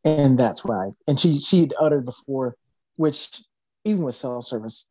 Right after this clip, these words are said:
this split second that it happened, they probably should have shot, take the shot anyway. But, um, she was like, "No, he's not dead."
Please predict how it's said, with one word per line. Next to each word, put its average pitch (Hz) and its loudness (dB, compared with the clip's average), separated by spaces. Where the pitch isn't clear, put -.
this 143 2
split - 0
second 139 2
that 120 0
it 120 -2
happened, 120 -4
they - -10
probably - 0
should 117 0
have 110 -2
shot, - -2
take - -2
the 131 -4
shot - 0
anyway. 175 0
But, 160 0
um, 123 -4
she - -4
was 147 2
like, 123 -4
"No, 147 -4
he's 127 -12
not 113 -16
dead." 95 -6